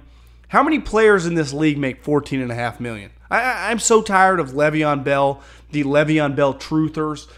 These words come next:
that act like he's getting screwed, that act like it's slave labor and he's making five hundred grand. They are offering him fourteen and a half million dollars. They just paid him basically twelve million dollars. That's almost twenty-seven million dollars over two years.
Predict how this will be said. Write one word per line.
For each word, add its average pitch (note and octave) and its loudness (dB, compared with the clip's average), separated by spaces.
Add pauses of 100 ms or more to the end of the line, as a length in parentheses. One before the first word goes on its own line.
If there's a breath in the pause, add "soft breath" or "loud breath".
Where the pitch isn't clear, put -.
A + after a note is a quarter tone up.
(220 soft breath)
that D3 -4
act D3+ -2
like C3 -6
he's D3 -8
getting D#3+ -2
screwed, D3+ -2 (320 soft breath)
that D3 -2
act D3+ -2
like C3+ -4
it's D3 -12
slave D#3 0
labor C#3+ 0
and C#3 2
he's A#2+ -6
making C3+ -6
five C#3 -2
hundred C3+ -8
grand. C3+ -8 (400 soft breath)
They E3+ 2
are F3 2
offering G#3+ 4
him C#3+ -4
fourteen G#3 2
and E3 2
a C#3 -4
half E3 2
million D#3 2
dollars. B2+ -4 (320 soft breath)
They E3 -2
just G#3+ -4
paid G3+ 2
him E3 0
basically D#3+ 0
twelve F3 2
million D3 0
dollars. B2+ -4 (360 soft breath)
That's F3 -4
almost A#3+ 2
twenty-seven F#3+ 0
million D#3 2
dollars C3 2
over A2 -6
two B2 -8
years. G#2 -10